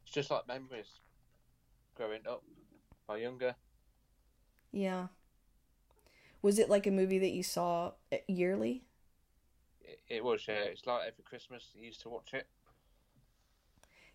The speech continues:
Speaker 2: Yeah. Do you prefer this one to the first one?
Speaker 1: I do, yeah.
Speaker 2: Yeah, and what do you think, what,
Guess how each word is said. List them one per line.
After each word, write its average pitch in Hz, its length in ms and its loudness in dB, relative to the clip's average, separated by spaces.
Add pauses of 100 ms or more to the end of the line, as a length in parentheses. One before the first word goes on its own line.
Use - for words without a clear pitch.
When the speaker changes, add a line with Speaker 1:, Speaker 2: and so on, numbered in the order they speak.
(120)
Speaker 2:
Yeah. 147 320 0 (1300)
Do 220 80 6
you 247 80 10
prefer 226 360 6
this 233 180 4
one 214 140 4
to 220 100 0
the 202 100 2
first 190 320 -2
one? 302 220 -2 (720)
Speaker 1:
I 117 80 -2
do, 117 240 2
yeah. 107 200 -4 (840)
Speaker 2:
Yeah, 180 240 0
and 240 160 10
what 262 100 10
do 285 60 6
you 294 80 6
think, 277 300 0
what, 247 280 4